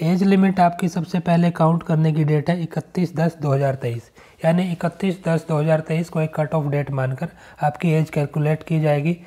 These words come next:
आपकी कम से कम एज इक्कीस साल होनी चाहिए और ज़्यादा से ज़्यादा तीस साल, इक्कीस से तीस साल के बीच। बाकी जो अलग-अलग आप अपनी category के according आपका एज relaxation देख सकते हैं, जो भी आपकी कैटेगरी है वो आप इसमें देख सकते हैं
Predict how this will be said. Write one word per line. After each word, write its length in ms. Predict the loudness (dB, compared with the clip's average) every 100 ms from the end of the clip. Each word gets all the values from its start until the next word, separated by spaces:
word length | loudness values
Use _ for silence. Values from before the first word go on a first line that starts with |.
| -20 -18 0
आपकी 280 | 0 2 -2
कम 260 | 2 0 2
से 160 | 0
कम 220 | 0 2
एज 220 | 2 2 -2
इक्कीस 320 | -2 -2 2
साल 240 | 2 4
होनी 220 | 2 2
चाहिए 400 | 0 2 4 2
और 340 | 2 0 -2 -6 _
ज़्यादा 260 | -2 0 0
से 160 | 0 0
ज़्यादा 300 | 0 0 -2
तीस 480 | -6 -4 -4 -4
साल, 200 | -6 -6 -8 _ _ -20 -10 -8
इक्कीस 360 | -2 0 2
से 80 | 0
तीस 340 | 0 2 2
साल 180 | 4 2
के 140 | 2 0
बीच। 260 | 0 -2 -10 -20 _ _ -10 0
बाकी 320 | 2 2 2
जो 320 | 2 0 -2 -10 _ 0
अलग-अलग 440 | 2 4 4 4
आप 180 | 4 4
अपनी 260 | 2 0
category 520 | 0 -2 -2 0 2 2
के 180 | 0
according 360 | 2 2 2 2
आपका 300 | 2 2 2
एज 260 | 2 0 0
relaxation 680 | 0 0 -2 -6 -2 -2
देख 160 | 0 -2
सकते 280 | -4 -4 -2
हैं, 100 | 2
जो 160 | 0
भी 120 | 2
आपकी 240 | 0 -2 -4
कैटेगरी 420 | -4 -4 -2 0
है 60 | 0
वो 140 | 0
आप 180 | 0 -4
इसमें 280 | -8 -4 -4
देख 180 | -4 -6
सकते 320 | -10 -10 -10
हैं 100 | -10